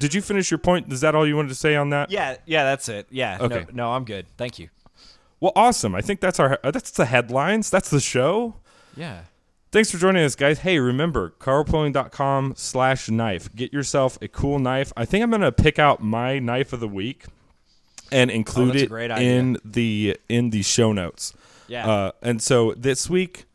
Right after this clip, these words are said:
Speaker 1: I think we're gonna go classic. We're gonna go Italian. We talked a little bit about The Godfather. I'm gonna pick out an automatic stiletto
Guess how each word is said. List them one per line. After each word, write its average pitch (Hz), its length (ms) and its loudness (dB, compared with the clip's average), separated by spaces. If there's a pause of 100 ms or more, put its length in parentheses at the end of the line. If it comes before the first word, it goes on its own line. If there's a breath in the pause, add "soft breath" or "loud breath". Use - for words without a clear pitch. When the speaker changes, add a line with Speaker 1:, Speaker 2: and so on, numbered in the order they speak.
(400 soft breath)
Speaker 1:
I 135 60 -2
think 202 160 0
we're 214 80 2
gonna 196 160 2
go 156 120 2
classic. 147 600 2
We're 127 80 -4
gonna 120 160 -2
go 117 140 2
Italian. 123 600 0
We 110 60 -2
talked 131 280 -4
a - 20 -4
little 135 160 -4
bit 123 260 -6 (440 soft breath)
about 117 320 -8
The 123 40 -10
Godfather. 113 600 -2
I'm 127 100 -8
gonna 151 120 -2
pick 151 260 4
out 127 280 2
an 113 160 -4
automatic 120 480 0
stiletto 98 720 -8